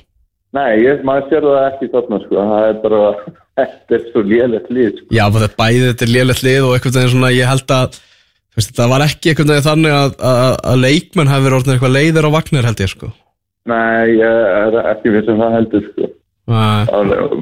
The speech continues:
Speaker 1: bara, maður las ekki staf um það og, og, og þetta var bara svona eðlilegu tímapunktur að, að hann hafi annaðhvort verið rekinn eða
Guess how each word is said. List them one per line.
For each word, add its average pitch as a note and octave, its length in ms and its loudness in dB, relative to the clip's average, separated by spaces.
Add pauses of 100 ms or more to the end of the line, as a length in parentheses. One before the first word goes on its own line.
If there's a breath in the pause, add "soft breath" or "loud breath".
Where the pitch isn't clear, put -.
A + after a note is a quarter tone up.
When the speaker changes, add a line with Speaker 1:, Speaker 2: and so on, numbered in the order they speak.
Speaker 1:
bara, G2 200 -2
maður G#2 540 -4
las A2 260 0
ekki A2 200 -2
staf B2+ 480 -2
um C3+ 300 0
það C3+ 440 0
og, - 280 -2
og, G2 340 0 (1300 loud breath)
og G2 100 -6
þetta G#2 140 -2
var G2+ 100 2
bara A2 180 0
svona A2+ 180 0 (260)
eðlilegu D3+ 520 2
tímapunktur E3 760 0
að, C3+ 280 0 (260)
að B2+ 360 2
hann C3 240 0
hafi C3 240 2 (720)
annaðhvort B2 560 -2 (320 soft breath)
verið B2 340 2
rekinn C3+ 400 0
eða B2+ 300 2